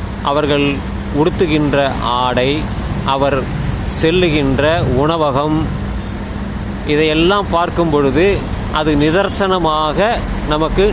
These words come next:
நன்கு தெரியும். இதை நான் குறை சொல்லவில்லை, இப்படித்தான் வாழ்க்கையே இருக்கிறது. எல்லோருக்கும் பணபலம் அதிகமாக இருக்கிறது.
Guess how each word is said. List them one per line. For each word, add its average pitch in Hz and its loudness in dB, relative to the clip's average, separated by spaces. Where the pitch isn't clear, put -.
நன்கு 165 2
தெரியும். 123 2
இதை 175 2
நான் 170 2
குறை 185 2
சொல்லவில்லை, 147 2
இப்படித்தான் 160 0
வாழ்க்கையே 165 2
இருக்கிறது. 139 0
எல்லோருக்கும் 165 2
பணபலம் 175 0
அதிகமாக 151 0
இருக்கிறது. 123 0